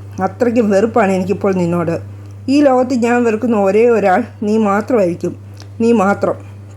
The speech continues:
അത്രയും പറഞ്ഞിട്ട് മുന്നിൽ നിന്ന് കടിഞ്ഞേർ വാർക്കുന്നവളെ യാതൊരു ദയയും കൂടാതെ തട്ടിമാറ്റി അവൻ കാറ്റുപോലെ പുറത്തേക്ക് പോയി. പാറു തളർച്ചയോടെ ബെഡിലേക്കിരുന്നു. അപ്പോഴും അവൻ പറഞ്ഞതൊന്നും വിശ്വാസത്തിലെടുക്കാൻ അവളുടെ മനസ്സ് വിസമ്മതിച്ചുകൊണ്ടിരുന്നു.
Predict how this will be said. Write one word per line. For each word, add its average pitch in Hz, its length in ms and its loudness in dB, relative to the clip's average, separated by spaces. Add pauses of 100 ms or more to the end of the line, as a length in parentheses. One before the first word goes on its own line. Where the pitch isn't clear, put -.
(480)
അത്രയും 277 440 4
പറഞ്ഞിട്ട് 196 500 2
മുന്നിൽ 240 380 2
നിന്ന് 247 280 4
കടിഞ്ഞേർ 220 480 0
വാർക്കുന്നവളെ 196 600 2
യാതൊരു 208 580 2
ദയയും 196 280 0
കൂടാതെ 190 400 0 (120)
തട്ടിമാറ്റി 180 560 -2
അവൻ 185 160 2
കാറ്റുപോലെ 185 640 0
പുറത്തേക്ക് 185 500 -4
പോയി. 160 220 0 (440)
പാറു 233 240 2
തളർച്ചയോടെ 208 600 2
ബെഡിലേക്കിരുന്നു. 180 680 0 (500)
അപ്പോഴും 254 360 4
അവൻ 233 160 2
പറഞ്ഞതൊന്നും 208 480 0
വിശ്വാസത്തിലെടുക്കാൻ 196 840 -2
അവളുടെ 180 260 0
മനസ്സ് 180 340 -2
വിസമ്മതിച്ചുകൊണ്ടിരുന്നു. 190 1000 -2